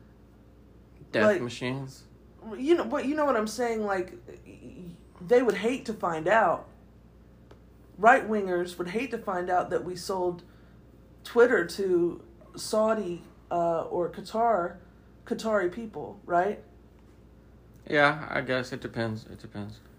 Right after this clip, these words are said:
Speaker 2: But you know what I'm saying?
Speaker 1: Yeah,
Speaker 2: Like,
Speaker 1: like, they hate foreigners, but they also hate women. Like, so, like,
Speaker 2: Right.
Speaker 1: it, it would really depend on which right-winger you were
Speaker 2: Right.
Speaker 1: talking to.
Speaker 2: So, s-, and, yeah, and that's, um,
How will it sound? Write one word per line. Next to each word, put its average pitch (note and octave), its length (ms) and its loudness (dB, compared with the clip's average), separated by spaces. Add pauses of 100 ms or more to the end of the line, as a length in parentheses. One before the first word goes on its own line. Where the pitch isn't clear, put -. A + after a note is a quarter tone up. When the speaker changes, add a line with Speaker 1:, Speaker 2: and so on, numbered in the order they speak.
(140)
Speaker 2:
But G#3+ 120 2
you A#3+ 80 -2
know A#3+ 80 4
what G#3+ 120 4
I'm E3 120 -4
saying? E3 400 -4
Speaker 1:
Yeah, D3 120 8
Speaker 2:
Like, A#2 60 8
Speaker 1:
like, G#2 160 4
they C3 120 4
hate D#3 180 4
foreigners, D3+ 440 4
but B2+ 120 -6
they B2 80 0
also B2 380 2
hate A#2+ 200 -2
women. B2+ 520 -2
Like, G2 220 -2
so, - 160 -6
like, G#2 140 2
Speaker 2:
Right. E3 180 6
Speaker 1:
it, - 60 0
it B2+ 40 2
would B2 120 2
really C3+ 260 6
depend A#2 380 0
on A2 220 0
which A2+ 260 2
right-winger A#2+ 580 4
you B2+ 140 2
were - 60 4
Speaker 2:
Right. F3+ 200 8
Speaker 1:
talking A#2+ 420 2 (100)
to. A2+ 160 -4
Speaker 2:
So, A3 560 2 (120)
s-, - 260 -18 (100)
and, F#3+ 280 -4 (240)
yeah, F#3 360 -2
and G3+ 160 -6
that's, G#3+ 240 0
um, F#3 260 0